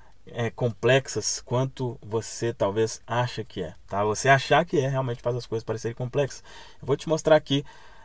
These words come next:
é, um exemplo do que eu fiz inicialmente, quando eu tava lá começando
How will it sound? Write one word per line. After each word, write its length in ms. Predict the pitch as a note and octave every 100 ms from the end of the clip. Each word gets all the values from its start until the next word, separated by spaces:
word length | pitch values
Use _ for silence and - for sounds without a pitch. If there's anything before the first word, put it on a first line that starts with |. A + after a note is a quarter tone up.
| -
é, 400 | - A#2 A2+ A2
um 180 | G#2 C#3
exemplo 520 | D3+ C#3 E3+ - F#2 -
do 140 | G#2+
que 240 | B2+ D3+ C#3
eu 140 | F#3+
fiz 440 | - C#3+ D#3+ C3+ -
inicialmente, 760 | C3+ D3+ E3 D3+ C#3+ E3+ D3
quando 140 | - C3+
eu 40 |
tava 200 | C#3+ D#3+
lá 80 | E3+
começando 880 | E3+ F#3 E3+ - F#3 G#3 G3 A2+